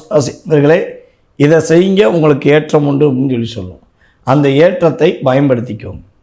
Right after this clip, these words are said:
ஓகேவா? புதிய கடன் முயற்சிகளை மட்டும் ஈடுபட வேண்டாம், புதிதாக கடன் வாங்க வேண்டாம். அப்படி கடன் வாங்குவதாக இருந்தால் உங்களுடைய வீடை ஆல்ட்ரேஷன் பண்ணுவதற்காக மட்டுமே கடன் வாங்குங்க.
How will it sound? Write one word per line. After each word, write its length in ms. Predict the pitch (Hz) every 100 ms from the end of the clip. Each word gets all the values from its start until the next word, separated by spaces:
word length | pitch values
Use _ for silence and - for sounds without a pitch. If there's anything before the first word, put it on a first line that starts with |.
| _ _ _ _ _ _ _ _ -
ஓகேவா? 480 | 139 - 151 135 104 - _ _
புதிய 580 | 170 214 269 277 254 233
கடன் 400 | 180 180 233 277
முயற்சிகளை 640 | 214 185 190 - 180 180
மட்டும் 280 | 160 156 160
ஈடுபட 440 | 170 165 160 147 139
வேண்டாம், 460 | 127 127 - - -
புதிதாக 560 | 156 175 175 156 156
கடன் 300 | 160 135 143
வாங்க 260 | 139 135 139
வேண்டாம். 400 | 131 127 147 -
அப்படி 280 | - 120 127
கடன் 420 | 127 131 165 156
வாங்குவதாக 680 | 143 156 170 160 151 147 147
இருந்தால் 580 | 143 143 139 135 151 175
உங்களுடைய 480 | 135 135 131 127 123
வீடை 600 | 127 156 190 180 190 202
ஆல்ட்ரேஷன் 760 | 135 151 196 196 185 - 165 147
பண்ணுவதற்காக 640 | 147 143 139 127 135 127
மட்டுமே 500 | 131 127 - 165 180
கடன் 240 | 139 120
வாங்குங்க. 400 | 117 95 76 76